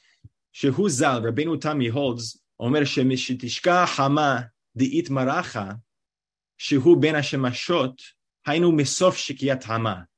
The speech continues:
The Gemara in Shabbat, that's talking about the end Shkia, like we mentioned. Klomar, Mishra Shenishka Berikia Vihi Adain Keneged Halono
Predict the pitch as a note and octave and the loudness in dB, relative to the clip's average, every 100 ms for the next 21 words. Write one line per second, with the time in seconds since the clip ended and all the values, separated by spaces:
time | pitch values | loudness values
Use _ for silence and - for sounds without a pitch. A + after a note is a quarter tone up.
0 | _ _ A2 B2+ D3 F#3 F3 D#3 C#3 F3+ | _ _ -4 -2 0 0 0 -2 0 2
1 | D3+ D3 - C3+ C3+ C#3+ C#3 C3 C3+ C#3+ | 0 -2 -6 -6 -4 -4 -2 -2 -4 -4
2 | C#3 - - A#2 A2 A2 G#2+ G2+ A2+ C3 | -4 -4 -2 -2 -2 -4 -4 -4 -4 -4
3 | C3 C#3+ F3+ E3 - - - C#3 C#3 E3+ | -2 0 2 2 -2 -20 -8 -6 -2 2
4 | F#3 F#3+ E3+ D3+ D3 - F#3 F#3 D#3 D3 | 2 2 0 -2 -4 -4 -2 0 0 -2
5 | C#3 D3+ E3 D3 B2+ C3 E3+ D#3 C#3+ D#3+ | -2 0 0 0 -4 -4 -4 -4 -4 -8
6 | D3 C#3 D3+ B2+ C3 C3+ C#3 C#3 A2 | -6 -6 -4 -6 -6 -4 -2 -4 -8